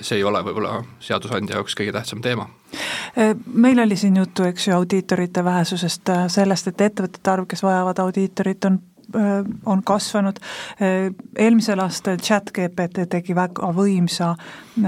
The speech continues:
Speaker 2: tõusu. Kas mingit sorti infotehnoloogilised lahendused ei võiks olla audiitorettevõtetele selleks väljapääsuks, kuidas saada rohkem endale kliente ja samas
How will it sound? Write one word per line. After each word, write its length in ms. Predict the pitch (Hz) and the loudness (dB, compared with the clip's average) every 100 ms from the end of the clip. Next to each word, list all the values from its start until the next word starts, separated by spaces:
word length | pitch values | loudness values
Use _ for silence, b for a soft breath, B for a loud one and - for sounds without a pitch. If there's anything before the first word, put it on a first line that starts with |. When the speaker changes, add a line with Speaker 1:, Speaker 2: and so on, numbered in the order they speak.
| 170 - | 0 0
Speaker 2:
tõusu. 580 | 208 226 220 - 180 170 B B B | 2 2 0 0 -2 -2 B B B
Kas 240 | 202 185 - - - - | 0 0 -4 -8 -10 4
mingit 320 | 240 294 240 | 6 6 2
sorti 360 | - 185 - 214 | 0 0 4 4
infotehnoloogilised 920 | 269 196 175 170 175 180 180 175 175 | 4 2 -2 0 2 2 0 -4 0
lahendused 380 | 202 202 175 175 | 4 4 2 0
ei 100 | 185 185 | 2 4
võiks 300 | 202 190 208 | 2 2 2
olla 300 | 185 180 170 | 4 4 2
audiitorettevõtetele 1500 | 175 180 180 175 170 170 170 165 165 165 165 - 175 170 165 165 B B B | 2 2 0 2 2 2 0 0 0 -2 -6 0 2 2 0 -2 B B B
selleks 420 | - 170 165 - | 0 2 0 2
väljapääsuks, 840 | 196 220 196 160 160 160 - - - | 2 4 2 2 0 -2 -4 -6 -4
kuidas 300 | 170 165 - | -2 -2 -4
saada 380 | - 202 180 175 | -2 0 0 0
rohkem 400 | 180 175 - 170 175 180 | -2 -2 0 2 2 2
endale 340 | 190 180 175 | 0 2 -2
kliente 560 | 175 196 226 226 - 156 | 0 4 6 6 2 -2
ja 60 | 156 | 0
samas 420 | 196 170 165 - | 2 2 2 -4